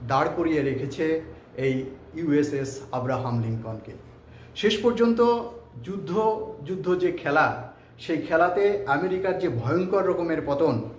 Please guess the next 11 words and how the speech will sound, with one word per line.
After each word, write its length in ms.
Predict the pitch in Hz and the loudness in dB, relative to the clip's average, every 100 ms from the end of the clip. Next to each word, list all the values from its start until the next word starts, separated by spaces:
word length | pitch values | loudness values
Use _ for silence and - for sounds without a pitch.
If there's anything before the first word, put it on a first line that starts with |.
| - - - - | -18 -20 -20 -14
সেটা 380 | - 151 143 131 | -8 -2 0 0
গোটা 260 | 120 123 117 | -2 -2 -4
পিস-, 320 | 156 - - | -4 -6 -6
বিশ্ব 280 | 135 196 - | -6 -4 -2
দেখেছে। 420 | 117 110 117 117 120 - - - - | -2 -2 -6 -8 -12 -16 -20 -20 -10
গোটা 200 | 135 151 | -2 2
বিশ্ব 380 | 185 208 196 240 226 226 226 - - - - - | 2 2 0 4 4 4 0 -6 -10 -20 -20 -12
বুঝতে 280 | 160 170 214 | -10 0 4
পেরেছে 580 | 202 175 - 123 - - - - - | 6 4 2 -2 -4 -10 -18 -14 0
এই 140 | 175 | 2
মুহূর্তে 760 | 202 202 214 - 220 226 226 | 2 0 -2 0 4 4 2